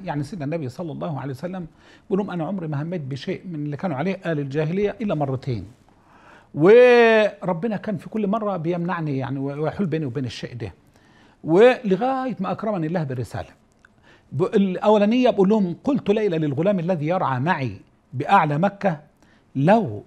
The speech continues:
أبصرت لي غنمي حتى أدخل مكة"، تاخد بالك بس من الغنم بتاعتي دي اللي أنا برعاها، لغاية بس إيه، ما أدخل مكة وأسمر بها، ك-، يعني أ-، أسهر كده فيها في أنديتها شوية، كما يسمر الشباب،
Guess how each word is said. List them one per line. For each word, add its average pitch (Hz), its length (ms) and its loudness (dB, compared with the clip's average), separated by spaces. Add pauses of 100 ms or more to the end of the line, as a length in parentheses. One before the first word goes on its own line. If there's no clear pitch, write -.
(320)
أبصرت 175 800 4
لي 180 260 2
غنمي 185 340 2
حتى 185 340 -6
أدخل 185 260 -4
مكة"، 190 260 -6
تاخد 185 300 -4
بالك 190 160 -2
بس 185 260 -6
من 160 120 -4
الغنم 160 300 -4
بتاعتي 165 420 -4
دي 170 280 -2 (260)
اللي 160 100 2
أنا 185 100 2
برعاها، 151 560 4 (560)
لغاية 147 360 4
بس 208 240 -2
إيه، 180 340 2
ما 175 100 0
أدخل 175 240 0
مكة 180 460 2
وأسمر 208 920 6 (400)
بها، 196 360 6
ك-، - 120 -8
يعني 185 380 -6
أ-، 117 300 -10
أسهر 190 260 -8
كده 175 240 -8
فيها 156 300 -8
في - 160 -14
أنديتها 165 360 -6
شوية، 147 400 0 (360)
كما 190 240 6
يسمر 165 440 0
الشباب، 175 500 -2